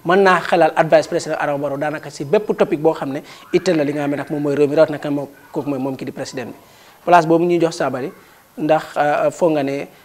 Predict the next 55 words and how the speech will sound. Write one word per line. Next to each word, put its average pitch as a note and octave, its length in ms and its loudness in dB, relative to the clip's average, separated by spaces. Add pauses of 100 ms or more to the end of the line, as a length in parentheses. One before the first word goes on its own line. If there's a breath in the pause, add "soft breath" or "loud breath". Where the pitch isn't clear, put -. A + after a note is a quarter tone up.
(140)
euh, D3 160 0
place D3+ 240 4
bu D3+ 120 -6
màgg D3+ 240 0
la C#3 100 -2
boo D3 160 0
xam C#3+ 180 -4
ne C3+ 100 -4
tey D3 180 0
jii C3 260 -8
mën D#3+ 240 0
naa D3+ 160 0
make F#3+ 300 2
effect, E3+ 340 -4
mën E3 140 -2
naa D3+ 200 0
def D#3 180 -4
coppite F3 320 -4
yi C#3+ 60 -4
nga D3+ 80 -8
xam C#3+ 180 -8
ne C3+ 120 -10 (300 loud breath)
ndaw D#3 200 2
yi C#3+ 60 0
ñu D3 100 0
ngi C#3+ 40 -6
koy D3 140 -2
séntu D3+ 240 -4
ci - 100 -12
moom, C3+ 140 -6
rawatina E3 280 4
moom D3 180 0
lu D3+ 60 0
ñu D#3 40 -2
def D3+ 160 -2 (100)
di C#3+ 60 -4
wax C3+ 180 -4
mooy D3+ 140 -4
ne C3+ 120 -8 (280 loud breath)
the D#3+ 80 0
youths F3 180 0
are D3 120 0
happy, C#3 160 -8
ndax F3+ 220 4
the F3 60 -2
youths F3 220 0
will E3+ 100 0
be C#3+ 80 -4
happy, C#3 260 -6 (380 loud breath)
euh, D3 60 -2
with D#3 260 -2
him C#3+ 180 -4
on B2+ 100 -8
that C3 120 -12
position? C3 300 -12